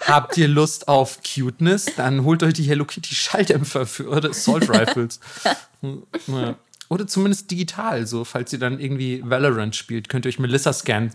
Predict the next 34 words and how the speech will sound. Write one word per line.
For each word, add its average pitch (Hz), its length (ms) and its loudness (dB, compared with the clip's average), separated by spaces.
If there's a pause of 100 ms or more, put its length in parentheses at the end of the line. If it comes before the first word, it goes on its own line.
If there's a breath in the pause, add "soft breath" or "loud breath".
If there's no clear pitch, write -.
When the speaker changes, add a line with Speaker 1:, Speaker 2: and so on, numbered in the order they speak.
Speaker 1:
Skins 120 460 -4
runterladen 110 500 -2
Speaker 2:
Oh, - 20 -8
das 104 140 -4
wär - 100 -6
so - 120 -4
Speaker 1:
oder - 100 -4
so. - 120 -10
Speaker 2:
cool. - 100 -14 (1000)
Speaker 1:
Ja, 101 100 -10
es - 60 -8
Speaker 2:
Das - 60 -4
wär 247 100 0
Speaker 1:
gibt 226 80 -2
doch - 100 -4
Speaker 2:
richtig 135 140 -8
Speaker 1:
auch, - 80 -18
Speaker 2:
cool. 175 220 -10
Speaker 1:
es - 120 -14
gibt 127 160 -6
doch - 100 -2
gefühlt 185 320 -4
auch - 220 -8
schon 160 300 -2
in 143 120 -2
jedem 165 240 0
Spiel 185 420 -2
so 165 100 0
einen 160 260 0
Charakter, 156 340 0
der 131 140 4
zumindest 165 320 -2
Melissa-Vibes 127 960 0
hat. 98 200 -10